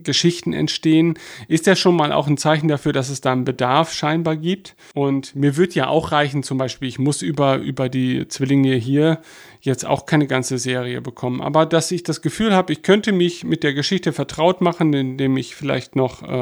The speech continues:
ein Buch lese oder zwei oder sowas und hab dann diesen einen Aspekt, den ich dann hier nochmal in dieser Form visuell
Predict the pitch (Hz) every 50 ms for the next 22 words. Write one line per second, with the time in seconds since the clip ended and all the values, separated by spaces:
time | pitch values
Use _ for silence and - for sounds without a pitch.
0 | 123 135 - - - - 127 127 135 160 175 175 - - 151 151 147 - 143 143
1 | 139 139 - - - 131 127 139 151 160 156 147 143 131 151 151 151 160 160 -
2 | - - - - - - 139 139 160 - - 170 160 151 160 160 151 160 - -
3 | 135 151 175 185 165 156 - - - 160 151 - - 151 147 147 143 135 - -
4 | 143 143 139 123 127 151 165 170 156 131 - 143 143 143 139 135 135 139 135 139
5 | 135 127 - 147 135 131 127 131 156 170 165 165 151 - - 131 131 131